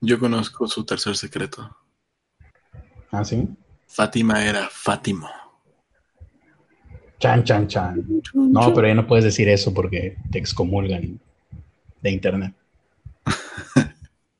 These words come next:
Speaker 2: No, estás del lado incorrecto de la historia.
Speaker 1: Es-, ¿están limitando la, la posibilidad de que Fátima pueda hacer lo que quiera hacer?
Speaker 2: No, pero no puedes decir que Fátima era hombre. Tienes que decir que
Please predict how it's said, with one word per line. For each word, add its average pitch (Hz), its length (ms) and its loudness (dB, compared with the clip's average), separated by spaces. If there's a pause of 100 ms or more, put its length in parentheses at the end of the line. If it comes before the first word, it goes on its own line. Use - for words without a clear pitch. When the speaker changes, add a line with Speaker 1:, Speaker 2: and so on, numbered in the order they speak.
(340)
Speaker 2:
No, - 500 -16
estás 113 240 2
del 117 120 6
lado 117 200 8
incorrecto 113 460 4
de 107 100 6
la 98 60 2
historia. 98 400 -2 (640)
Speaker 1:
Es-, - 240 -4
¿están 143 340 2
limitando 156 720 4
la, 120 280 2
la 147 240 -2
posibilidad 107 640 -4
de 175 160 -4
que 104 200 0 (640)
Fátima 143 580 0
pueda 127 280 4
hacer 127 260 -2
lo 135 120 0
que - 120 -6
quiera 123 260 -4
hacer? - 200 -8 (2000)
Speaker 2:
No, 120 220 4
pero 104 280 8
no 101 460 2
puedes 113 220 6
decir 107 300 0
que 113 120 0
Fátima 104 500 2
era 101 200 4
hombre. 101 580 -2
Tienes 98 340 -8
que 104 100 -4
decir 98 720 -4
que 107 840 2